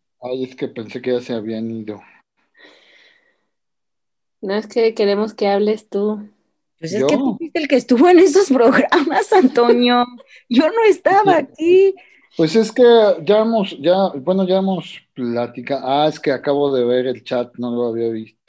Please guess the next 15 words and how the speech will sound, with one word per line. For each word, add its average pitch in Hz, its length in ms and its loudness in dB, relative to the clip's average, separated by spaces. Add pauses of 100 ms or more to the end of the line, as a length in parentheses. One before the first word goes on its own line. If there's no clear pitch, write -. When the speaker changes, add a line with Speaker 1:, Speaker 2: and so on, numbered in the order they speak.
Speaker 3:
<laughs> 269 920 0
Speaker 1:
Los, 403 280 4
los, 415 180 4 (420)
los 185 200 -6
programas, 214 680 -2 (280)
es - 100 -12
que 160 100 -2
acabo, 156 320 0
no, 156 340 -2
no 147 520 -4
había 156 160 -2
visto 151 300 -6
el 120 140 -4
chat, 123 360 -8
perdón. 117 580 -8